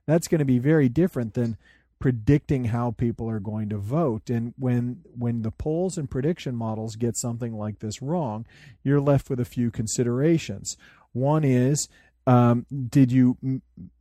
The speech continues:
fail to sample people in the correct portions? Another is, did people turn out at the polls in a different proportion than you thought they would?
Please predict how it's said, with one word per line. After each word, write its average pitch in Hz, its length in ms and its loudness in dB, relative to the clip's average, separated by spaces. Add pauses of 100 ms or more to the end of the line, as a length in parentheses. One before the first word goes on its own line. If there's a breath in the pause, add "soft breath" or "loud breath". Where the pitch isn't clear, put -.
(580)
fail 156 540 8
to 127 360 2
sample 143 680 0
people 123 460 2
in 120 240 -2
the 117 80 -2
correct 110 440 -2
portions? 113 600 -6
Another 127 460 2
is, 120 280 6
did 113 220 -4
people 135 260 0
turn 135 320 -6
out 131 240 -2
at - 200 -6
the 120 80 -8
polls 147 500 -2
in 123 180 -4
a 120 80 0
different 127 400 -2
proportion 117 600 -6
than 113 100 -6
you 107 100 -6
thought 156 380 -2
they 120 100 0
would? 104 400 -4